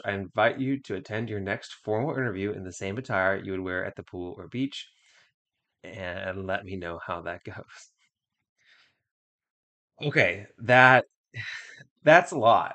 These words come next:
I, I, I, I don't really have too much to say about this one. I just, I thought it was too good not <laughs> to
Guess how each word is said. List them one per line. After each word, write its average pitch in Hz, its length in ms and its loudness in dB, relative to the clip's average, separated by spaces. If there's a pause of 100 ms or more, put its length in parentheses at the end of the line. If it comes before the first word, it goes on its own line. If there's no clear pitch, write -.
I, 113 80 6
I, 123 480 4
I, 139 120 8 (500)
I - 20 12
don't 175 220 4
really 143 320 2
have 143 260 6
too - 160 -6
much 127 360 -2
to 123 100 -4
say 104 500 -4 (180)
about 123 440 0
this 113 240 -10
one. 165 380 -8 (520)
I 117 140 6
just, 123 480 0 (320)
I 117 100 6
thought 117 300 6
it 107 100 0
was 110 160 -6
too 113 260 -6
good 107 440 0
not 98 460 0 (400)
<laughs> - 360 -20
to 147 480 4